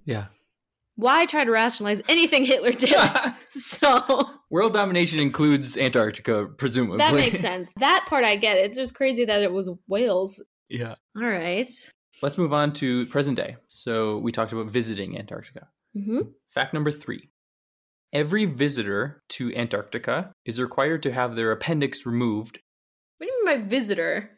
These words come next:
Speaker 1: So visitor includes researchers as well as people who go to mainland Antarctica.
Speaker 2: Okay.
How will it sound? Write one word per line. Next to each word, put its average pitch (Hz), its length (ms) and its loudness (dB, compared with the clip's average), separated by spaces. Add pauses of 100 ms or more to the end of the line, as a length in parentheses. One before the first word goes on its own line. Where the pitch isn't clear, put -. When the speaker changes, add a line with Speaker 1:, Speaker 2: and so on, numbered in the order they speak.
(460)
Speaker 1:
So - 140 0
visitor 170 420 2
includes 156 880 0
researchers 170 880 -2
as 117 180 -4
well 127 280 0
as 107 580 -4 (140)
people 127 240 -2
who 110 300 -2
go 110 240 2
to 107 300 -4
mainland 104 520 -2
Antarctica. - 600 -10 (520)
Speaker 2:
Okay. - 240 -14